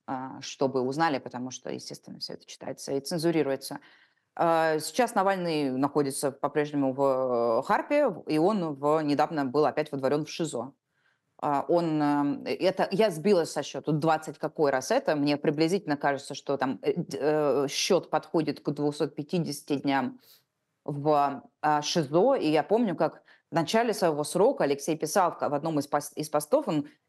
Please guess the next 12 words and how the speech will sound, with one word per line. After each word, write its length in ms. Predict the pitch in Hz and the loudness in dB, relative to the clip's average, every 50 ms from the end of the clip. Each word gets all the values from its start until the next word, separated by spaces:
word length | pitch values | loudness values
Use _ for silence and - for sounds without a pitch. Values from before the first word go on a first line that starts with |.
| _ _ _ _ _ | _ _ _ _ _
а 40 | - | 2
может, 140 | 277 226 170 175 | 2 2 2 0
это 140 | 156 156 147 | 0 0 0
даже, 140 | 147 135 - | 0 0 -2
кстати, 240 | - 156 139 - | -2 -4 -2 0
недавно 360 | 143 143 143 202 240 220 190 165 | 0 2 2 2 2 2 0 2
было, 260 | 160 156 147 147 143 | 2 4 4 4 2
он 160 | 147 165 160 | 0 0 0
рекомендовал 680 | 165 160 - 170 165 165 156 160 160 170 175 160 143 135 | -2 -2 -2 -2 0 2 2 2 4 4 4 4 2 0
книжку 480 | - - 165 151 143 - - - 147 139 | -2 -4 -6 -6 -6 -4 -2 -2 0 0
Шарянского 800 | - 170 160 196 269 294 285 - - 175 143 127 135 - - - _ _ _ _ _ _ - | 2 2 2 2 2 0 -2 -4 -4 -2 -2 -2 -2 -4 -8 -14 _ _ _ _ _ _ -2
или, 360 | 208 214 175 147 - - | 2 4 4 4 2 0